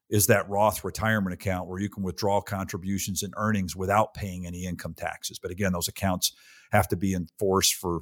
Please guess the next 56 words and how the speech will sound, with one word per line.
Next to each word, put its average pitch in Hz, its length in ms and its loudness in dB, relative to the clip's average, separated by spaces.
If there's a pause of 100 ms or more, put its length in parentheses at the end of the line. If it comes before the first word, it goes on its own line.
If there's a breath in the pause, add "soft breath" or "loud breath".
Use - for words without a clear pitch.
(140)
over 98 300 6
five 92 440 2
years. 95 480 0 (340 soft breath)
So 110 140 6
one 123 140 12
of - 20 12
the 117 120 10
things 127 200 8
I 113 80 6
know 113 180 8
that 104 120 4
we 113 220 4
do 110 240 2
here 127 300 6
with 95 160 2
our 120 160 4
clients 98 420 -4
when 98 100 -4
they 107 120 0
call 117 380 2
and 95 80 0
have 95 240 -2
a, 87 140 -4 (440 soft breath)
a, 101 180 2
an 98 100 -2 (120)
out 113 180 8
of 107 120 4
the 101 160 -4
ordinary 101 540 2
withdrawal, 87 760 0 (160)
because 90 200 -6
we 98 120 2
have, 98 180 6 (420)
you 117 100 0
know, 87 60 0
our 92 100 0
clients 104 340 2
are 92 40 0
set 101 200 6
up 98 120 2
on 92 120 -6
income 113 420 2
plans, 87 460 -6
but 101 120 -6
if 92 100 -2
they 110 120 2
have 110 140 6
a 98 80 4
need 104 340 2
for - 160 -2
a 92 80 2
lump 104 260 0
sum 139 280 2
withdrawal, 92 680 0 (520 soft breath)
before 127 540 8
we 117 420 4